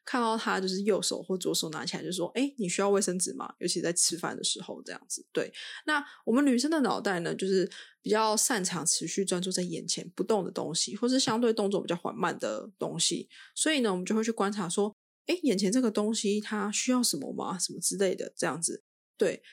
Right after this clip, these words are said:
可是呢，相对的就是我们女生的脑袋，我们就是不需要各种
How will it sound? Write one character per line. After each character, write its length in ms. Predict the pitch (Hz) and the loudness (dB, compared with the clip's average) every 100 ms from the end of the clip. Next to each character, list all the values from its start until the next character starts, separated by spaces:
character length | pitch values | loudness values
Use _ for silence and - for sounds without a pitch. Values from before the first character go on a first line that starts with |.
| _ | _
可 140 | 220 | 2
是 160 | 220 370 | 4 4
呢， 180 | 285 247 | 6 4
相 240 | 262 262 262 | 4 2 2
对 180 | 247 | 2
的 80 | 185 | 2
就 100 | - | 0
是 200 | 190 185 | 0 0
我 120 | 170 | 0
们 160 | 185 196 | -2 -2
女 120 | 185 139 | -2 -2
生 200 | 190 202 | -4 -4
的 80 | |
脑 200 | 190 120 | -4 -6
袋， 200 | - - | -6 -6
我 40 | - | -6
们 120 | - | -2
就 100 | 247 | 0
是 80 | 254 | 0
不 180 | 247 269 | 2 2
需 300 | - - 190 | 2 2 2
要 140 | 185 | 0
各 240 | - 196 | 2 0
种 240 | - - | 0 -6